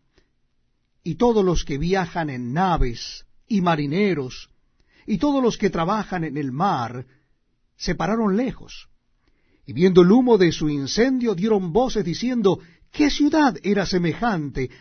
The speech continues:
a esta gran ciudad?" Y echaron polvo sobre sus cabezas, y dieron voces, llorando y lamentando, diciendo, "Ay, ay de la gran ciudad,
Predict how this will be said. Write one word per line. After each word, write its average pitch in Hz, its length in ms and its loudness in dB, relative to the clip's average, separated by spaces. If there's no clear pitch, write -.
a 156 160 -4
esta 175 320 0
gran 151 380 -4
ciudad?" 95 400 -12
Y 110 80 -12
echaron 165 460 0
polvo 220 500 2
sobre 196 240 -2
sus 180 220 -4
cabezas, 175 680 -4
y 180 120 -4
dieron 170 380 0
voces, 165 520 -2
llorando 226 760 2
y 226 120 2
lamentando, 202 720 -2
diciendo, 185 600 0
"Ay, 175 500 0
ay 240 340 4
de 240 140 -2
la 214 160 2
gran 262 360 -2
ciudad, 185 640 -4